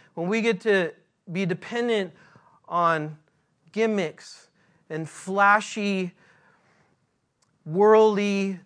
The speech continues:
things to make our message in our mind more palatable, then all we're doing is diluting the message of the gospel. The message of the gospel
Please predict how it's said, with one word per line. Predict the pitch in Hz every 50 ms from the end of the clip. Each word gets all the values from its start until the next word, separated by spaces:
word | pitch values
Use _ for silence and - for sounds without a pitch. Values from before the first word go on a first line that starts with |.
| _ _
things | - - - 233 233 226 214 202 190 185 165 -
to | - - 190 185 180 180 175 170 170 185
make | 170 208 214 220 214 - - - -
our | 190 185 190
message | 196 202 214 220 208 - - 208 196 185 165 151 - - - _ _ _
in | - 175 175 175
our | 190 202 214 220
mind | 208 196 190 180 175 170 170
more | 180 185 190 190 185
palatable, | 185 - - 202 196 202 202 208 208 196 180 170 151 139 151 131 101 147 - _ _ _ _ _ _ _ _ _ _ _ _ _ _
then | - 165 170
all | 180 185 208 220 226
we're | 220 226 220 196
doing | 170 160 202 208 214 214 202 190
is | 175 170 151 147
diluting | - 165 156 151 151 175 190 196 190 185 180 170 156 156 156 147 - _ _ _ _ _ _ _ _ _ _ _ _ _ _ -
the | 156 156
message | 160 165 165 165 165 - - 160 156 147 139
of | 151 143 139
the | 143
gospel. | 131 151 147 147 151 156 147 - - 143 135
The | 131 135
message | 139 156 165 180 190 180 - 208 190 180 175 151
of | 180 160 139
the | 156 143
gospel | 143 165 165 175 180 180 - - 156 147 143 143 143 147